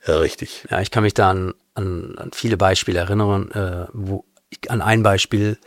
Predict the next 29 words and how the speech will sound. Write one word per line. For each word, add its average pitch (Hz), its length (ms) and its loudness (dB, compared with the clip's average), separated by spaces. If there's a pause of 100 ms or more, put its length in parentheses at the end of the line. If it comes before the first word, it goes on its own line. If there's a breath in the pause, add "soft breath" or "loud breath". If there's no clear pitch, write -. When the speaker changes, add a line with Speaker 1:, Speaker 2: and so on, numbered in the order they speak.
(200 loud breath)
Speaker 2:
ich - 60 -18
glaub, 98 160 -2
wir 104 60 2
hatten 98 120 0
es - 60 -4
an 101 100 0
einer 98 60 2
anderen 104 180 0
Stelle 98 220 -2
auch 95 80 -2
schon 110 160 -2
mal 98 120 0
gesagt, 92 560 -4
wo 92 120 -2
es, - 400 -6
wo 101 140 -6
es 95 80 -4
darum 98 500 0
ging, 107 380 4
wo 101 60 4
ein 95 160 0
Unternehmen 98 440 0
eben 101 200 -2
auch 95 160 -6
dann 90 260 -2
nicht 110 420 0
gehandelt 131 540 0
hat. - 300 -12 (220 loud breath)
Speaker 1:
Mhm. 110 260 0